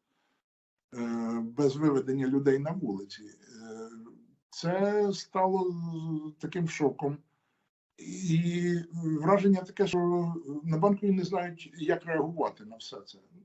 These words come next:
Мазепу хутко випустили, придумали, там, скостили йому,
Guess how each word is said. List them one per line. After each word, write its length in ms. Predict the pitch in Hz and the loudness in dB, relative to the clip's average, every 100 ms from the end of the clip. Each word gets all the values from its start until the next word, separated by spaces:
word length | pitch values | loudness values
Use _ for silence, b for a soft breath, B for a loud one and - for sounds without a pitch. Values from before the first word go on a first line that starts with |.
| _ _ _ - | _ _ _ -2
Мазепу 380 | 151 214 - | 2 4 2
хутко 380 | 160 185 165 190 | 0 0 2 2
випустили, 600 | 190 262 233 180 214 196 | 2 0 -4 -2 2 2
придумали, 580 | 165 180 170 175 156 147 | 2 0 2 2 2 0
там, 200 | 143 135 | 0 -2
скостили 600 | - 143 - 160 143 131 | -2 -6 -2 2 6 6
йому, 400 | 131 135 131 131 | 4 0 -2 -4